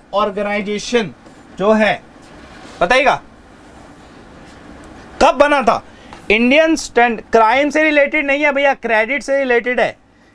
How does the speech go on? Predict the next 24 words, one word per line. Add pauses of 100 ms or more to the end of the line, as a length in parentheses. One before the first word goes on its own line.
(160)
Crime
से
related
नहीं
है,
credit
से
related
है,
दिमाग
में
रखना, (460)
ठीक
है, (420)
Credit
से
related
है। (2250)
Answer
क्या
है (260)
इसका? (160)
आईएसओ (160)
कब